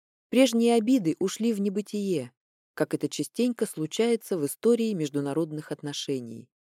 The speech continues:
Даже королевства, бьющиеся как непримиримые враги, оставив на поле брани горы трупов,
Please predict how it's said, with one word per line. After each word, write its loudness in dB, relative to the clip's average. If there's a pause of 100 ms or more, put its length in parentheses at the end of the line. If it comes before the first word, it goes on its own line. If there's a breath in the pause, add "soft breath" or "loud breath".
(160)
Даже 4
королевства, 0 (260)
бьющиеся 0
как 0
непримиримые -2
враги, -2 (340 soft breath)
оставив 0
на -2
поле 4
брани 2
горы 4
трупов, -2